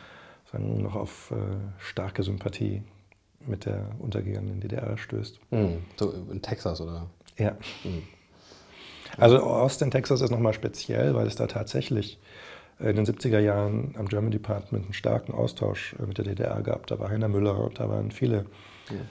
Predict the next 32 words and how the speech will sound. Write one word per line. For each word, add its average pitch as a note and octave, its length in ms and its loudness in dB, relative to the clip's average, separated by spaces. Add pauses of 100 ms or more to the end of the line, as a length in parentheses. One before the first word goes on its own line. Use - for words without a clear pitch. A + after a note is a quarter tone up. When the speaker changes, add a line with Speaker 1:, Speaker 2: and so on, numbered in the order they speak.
Speaker 1:
nicht B2 140 6
nur A#2 200 10
Ost-, - 220 -2
aber F#2+ 240 0 (200)
auch A2+ 180 -2
viele A2 260 2
Ost-, - 320 -8
äh, G#2+ 140 -2
Autorinnen G2+ 520 -2
und A2 140 -4
Autoren, G#2 400 -2 (680)
die B2 40 -2
da G2 120 -2
mal F#2+ 120 0
ein F#2+ 60 0
Semester G2 320 -4
verbracht - 460 -6
haben. A2 260 -6 (1300)
Speaker 2:
Ja, A2 80 -4
auf F#2+ 200 -10
jeden G2 120 -6
Fall. G#2 280 -10 (240)
Da F#2+ 100 -4
war F2+ 100 -4
Christa - 280 -6
Wolf G2+ 200 -4
sogar G2 200 -2
tatsächlich, G2+ 560 -4
war F#2+ 80 0
die A2+ 60 6
Speaker 1:
Mhm. A2+ 40 4
Speaker 2:
da G#2+ 260 0